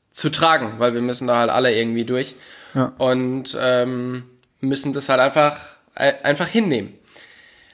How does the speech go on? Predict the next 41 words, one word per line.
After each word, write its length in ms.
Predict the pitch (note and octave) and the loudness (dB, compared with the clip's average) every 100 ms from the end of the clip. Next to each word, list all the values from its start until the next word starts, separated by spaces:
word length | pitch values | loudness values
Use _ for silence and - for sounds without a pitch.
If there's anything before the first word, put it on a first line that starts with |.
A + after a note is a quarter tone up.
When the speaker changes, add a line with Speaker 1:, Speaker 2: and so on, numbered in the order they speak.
| _ _ _ _ _ - | _ _ _ _ _ -20
Speaker 1:
Was 440 | B2 D3+ G#3 - | 0 0 0 -4
ist 440 | - - - - | -6 -6 -8 -2
denn 320 | D#3+ D#3 D#3 D3 | 2 2 2 2
dein, 580 | D3+ D#3+ E3+ E3+ E3 D#3+ | 4 4 2 -2 -4 0
ähm, 800 | D#3 D3+ D3 C#3+ C#3+ C#3 C#3 C3 - - - - - | 4 4 4 0 -4 -6 -8 -10 -14 -14 -16 -20 -10
dein 240 | C#3+ D#3 D#3 | 0 2 2
Lucky 320 | F3+ F#3+ D3+ | 2 0 -4
Shot 300 | - C#3+ C#3 | -2 -4 -2
diese 200 | A#2+ A#2 | -6 -8
Woche? 300 | A2+ A2 G#2+ _ _ - | -10 -14 -18 _ _ 2
Speaker 2:
Oh, 160 | A3+ | 2
mein 160 | F3 D#3+ | 2 0
Lucky 240 | F3+ F#3+ | -2 -4
Shot, 240 | D3+ B2+ A#2 _ - | -6 -6 -8 _ -8
kann 160 | - F3+ | -2 -2
ich 60 | E3+ | -2
dir 140 | D#3 | -2
erzählen. 440 | D3+ - C3+ A#2 - _ - _ _ C#3 | -2 -2 -4 -4 -8 _ -20 _ _ 0
Ähm, 420 | C#3+ D3 D3 D3 - E3+ | 2 2 0 -4 -2 0
Speaker 1:
<laughs> 240 | D#3+ - - | 0 -4 -2
Das 160 | D#3 | 0
ist 100 | E3+ | 0
schön. 280 | - B3+ D3+ - - - C#3+ | 2 2 0 -6 -20 -8 -2
Speaker 2:
ja, 220 | D#3 - _ | 0 -2 _
Speaker 1:
Da 100 | A2+ | 0
Speaker 2:
also 180 | D3 C3+ | 2 4
Speaker 1:
freue 120 | D3+ | 2
ich 100 | E3 | 0
mich 120 | E3 | -4
schon 140 | D#3+ E3 | -4 0
die 80 | E3 | 2
ganze 340 | F3+ G#3+ G#3+ | 0 0 -2
Woche 180 | D4+ A3 | 0 2
drauf. 500 | E3+ C3 A#2 - _ | 4 2 0 -6 _
Speaker 2:
Ich 120 | C#3 | 0
habe 160 | D3+ F3 | 2 2
ja 60 | D3+ | 2
schon 140 | D#3+ | 0
erzählt, 360 | C#3+ - D3 B2+ | -2 0 0 0
dass 140 | A2 | -6
ich, 260 | D3+ C#3+ | -10 -12